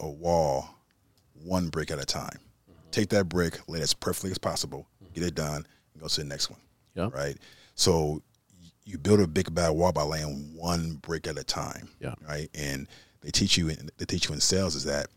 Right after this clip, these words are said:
Speaker 1: is that you're not going for the home run. You don't change your life, you know, in one day.
Speaker 2: No way.
Speaker 1: It's, it's, it's one percent tweaks every single day, every single
Speaker 2: Yeah.
Speaker 1: call that gets you to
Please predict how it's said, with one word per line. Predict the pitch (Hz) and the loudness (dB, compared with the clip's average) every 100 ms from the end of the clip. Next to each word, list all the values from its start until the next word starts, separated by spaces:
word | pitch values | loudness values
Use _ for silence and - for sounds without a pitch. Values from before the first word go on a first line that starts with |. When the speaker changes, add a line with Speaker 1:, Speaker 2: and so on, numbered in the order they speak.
| _ _ - - | _ _ -20 -12
Speaker 1:
is | - 80 | -4 -2
that | 73 71 _ _ _ _ _ _ _ | -2 -2 _ _ _ _ _ _ _
you're | - 101 | -2 4
not | 120 92 | 4 4
going | 98 90 | 2 2
for | 85 | 0
the | |
home | 78 92 80 78 | -2 0 0 -2
run. | 76 67 113 - _ _ | -4 -6 -10 -12 _ _
You | 87 | 2
don't | 107 98 | 2 4
change | 104 87 | 2 2
your | 80 | 2
life, | 78 78 - | 2 0 -4
you | 76 | -6
know, | 76 | -4
in | 71 | -4
one | 78 71 | -6 -8
day. | 67 - - - - | -10 -12 -18 -20 -10
Speaker 2:
No | 82 87 | -6 -2
way. | |
Speaker 1:
It's, | 87 87 - | 0 0 0
it's, | 90 - - | 0 0 0
it's | - | -2
one | 87 90 101 113 120 | -2 2 8 8 8
percent | - 107 - 107 87 | 8 8 8 8 4
tweaks | - 110 92 - - - | 6 6 8 4 2 0
every | 92 87 | 0 4
single | 90 98 82 80 | 4 4 0 -2
day, | 85 87 | 0 2
every | 78 80 | 2 2
single | 98 78 | 0 0
Speaker 2:
Yeah. | 71 | 4
Speaker 1:
call | 120 92 73 - - - | 8 8 6 2 -6 -16
that | - 78 | -8 -2
gets | 87 90 | 0 2
you | |
to | - 85 73 | 2 2 -2